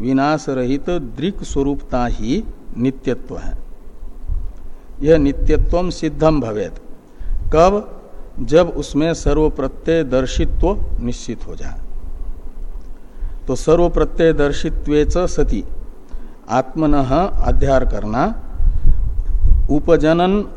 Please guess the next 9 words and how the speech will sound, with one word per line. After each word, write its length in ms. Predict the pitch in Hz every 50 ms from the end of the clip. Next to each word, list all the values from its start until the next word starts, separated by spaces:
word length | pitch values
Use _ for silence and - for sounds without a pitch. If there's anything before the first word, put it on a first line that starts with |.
| - -
अपाय 460 | 120 131 127 - 160 156 165 165 165
वर्जित 520 | 156 143 139 135 139 135 143 147 143 - 180
दृक् 500 | 180 185 160 135 123 147 160 160 - -
स्वरूपता 640 | - 143 139 139 143 135 - - 147 143 151 156
नित्यत्वं 1120 | 143 127 131 - - - 143 135 131 - - - - 131 117 101 92 98 123 156 185 214 226 - - - - - - - - - - - - - - -
सर्वभूतेषु 1040 | - - - 143 151 156 156 143 123 110 127 123 - 139 139 139 135 - - 165 160
सिद्धं 560 | - - 127 113 - - 127 135 160 160 143
भवेत्. 600 | - - 113 123 135 151 143 123 127 - - 147 131 131 - - - - - - - - - - - - - - - - - - - - - - - - - - - - - - - - - - - - - - - - - - - - - - - - - - - - - - - - - - - - - - - - - - - - - - - - -
और 580 | 127 143 151 160 165 180 185 147 - - -